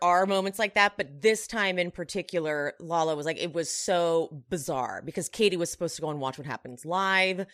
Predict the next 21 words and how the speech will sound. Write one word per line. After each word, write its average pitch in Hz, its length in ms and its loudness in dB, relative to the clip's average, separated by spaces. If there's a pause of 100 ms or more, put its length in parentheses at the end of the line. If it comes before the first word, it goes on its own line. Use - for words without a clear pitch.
(280)
She - 180 -4
was 151 160 -6
told, 156 280 0
she's 147 240 -4
like, 147 240 -4 (100)
"That 180 220 4
was 170 100 -6
canceled. 180 480 0
You're 156 100 -2
doing, 160 320 0
you're 160 120 -4
staying 151 360 -2
in 143 120 -6
town," 135 340 -2
because 143 280 -8
they 147 100 -4
were 143 80 -6
gonna 139 160 -6
be 135 100 -10
filming 135 400 -6
again. 98 300 -14